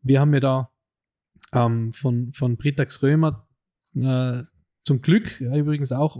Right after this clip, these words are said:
ähm, damals für, für unsere Reise nach Norwegen, ähm, einen sehr, sehr coolen, äh, Kinderwagen zur Verfügung gestellt gekriegt, den wir auch immer noch, äh,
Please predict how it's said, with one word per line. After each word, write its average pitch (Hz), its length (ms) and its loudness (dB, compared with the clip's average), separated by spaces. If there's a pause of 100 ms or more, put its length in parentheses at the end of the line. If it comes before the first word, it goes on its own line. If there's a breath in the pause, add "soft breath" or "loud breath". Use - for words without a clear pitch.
(140)
ähm, 143 160 -2 (720 loud breath)
damals 139 340 2
für, 147 240 0
für 143 140 0
unsere 135 320 0
Reise 139 320 0
nach 127 160 -4
Norwegen, 165 760 0
ähm, 139 340 -2
einen 135 140 -4
sehr, 143 300 0
sehr 143 160 0
coolen, 135 680 0
äh, 135 120 -2
Kinderwagen 131 800 0 (480 soft breath)
zur 139 140 2
Verfügung 147 280 0
gestellt 143 380 -4
gekriegt, 156 300 -2
den 135 140 0
wir 131 240 0
auch 131 140 -6
immer 160 280 2
noch, 135 400 -2
äh, 131 280 -2